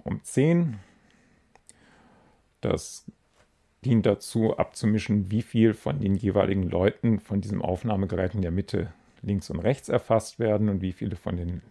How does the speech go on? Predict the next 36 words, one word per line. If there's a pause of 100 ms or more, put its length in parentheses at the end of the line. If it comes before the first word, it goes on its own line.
Leuten
hinten
erfasst
werden. (720)
Das
war
eine
Mischung,
die
sich
ganz
gut (380)
ergänzt
hat. (1200)
Und,
ähm,
man
sieht
auch,
dass
da
noch
einiges
an
Dynamikreserven
bei
der
Aufnahme
offensichtlich
drin
war,
dass
ich
da (420)
das
so